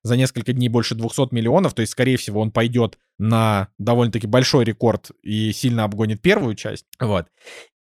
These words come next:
И что еще надо знать, это я, конечно, кому-то я, может быть, испорчу впечатление, я спойлеров говорить не буду, а, но для меня было сюрпризом, что это вот как «Дюна». И вот как мы щас с Андреем говорили, как «Форсаж десять». То есть это, типа,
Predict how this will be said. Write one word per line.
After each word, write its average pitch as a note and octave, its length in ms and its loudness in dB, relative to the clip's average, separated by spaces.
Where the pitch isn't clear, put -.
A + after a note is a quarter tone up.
И E3+ 460 4
что - 260 2
еще D3+ 420 4
надо B2 280 -2
знать, C3+ 300 0
это A#2+ 140 0
я, A#2+ 120 2
конечно, G#2+ 640 -2
кому-то A#2 320 0
я, G#2+ 100 0
может A2 180 -2
быть, A2+ 160 -6
испорчу F3 340 0
впечатление, A2 540 -4
я G2+ 80 -2
спойлеров G#2+ 480 0
говорить G#2+ 360 -4
не A2 60 -6
буду, A2+ 400 -6
а, G2+ 360 0
но B2+ 240 2
для C3+ 180 2
меня C#3 300 2
было C3+ 220 2
сюрпризом, D3 520 0
что - 160 -2
это C3+ 160 0
вот B2+ 160 0
как C3+ 200 0
«Дюна». A#2+ 460 0
И A#2+ 80 0
вот C#3 180 4
как C#3 180 2
мы C3+ 80 2
щас B2+ 200 0
с - 60 -2
Андреем C3+ 340 4
говорили, C3 360 4
как B2+ 180 -2
«Форсаж C#3 380 2
десять». A#2 400 -2
То B2+ 80 4
есть C3 140 4
это, B2+ 360 2
типа, B2+ 480 2